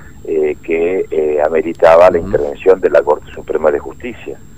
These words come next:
Speaker 1: Eh, en el caso de los varados, yo quiero primero, eh, eh, eh, aclarar algo. Eh, yo interpongo en su momento el habeas corpus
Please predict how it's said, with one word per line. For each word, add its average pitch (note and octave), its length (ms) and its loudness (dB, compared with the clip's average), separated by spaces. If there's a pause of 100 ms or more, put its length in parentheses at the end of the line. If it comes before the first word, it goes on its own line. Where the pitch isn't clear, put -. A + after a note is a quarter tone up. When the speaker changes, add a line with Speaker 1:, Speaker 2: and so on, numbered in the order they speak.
(480)
Speaker 1:
Eh, D2 400 -4
en D#2 160 -8
el D#2 120 -8
caso F#2+ 360 4
de G#2 120 4
los G2+ 200 4
varados, G2+ 560 6 (120)
yo F#2 100 -4
quiero A#2+ 360 2 (280)
primero, G#2+ 460 0
eh, D2+ 360 -4
eh, - 140 -4 (100)
eh, A#1+ 140 -6 (100)
aclarar E2+ 440 4
algo. D2 480 2 (440)
Eh, C#2+ 380 -6
yo G2 160 6
interpongo G2+ 920 2
en D#2 60 -8
su E2 160 -6
momento F#2 440 -4
el D#2+ 100 2
habeas F2 260 4
corpus D#2+ 500 -2